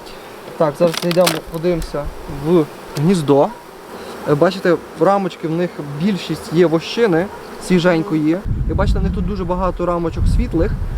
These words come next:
буквально дві рамочки таких старіших,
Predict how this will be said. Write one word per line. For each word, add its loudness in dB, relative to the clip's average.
буквально 2
дві 2
рамочки 0
таких -2
старіших, 4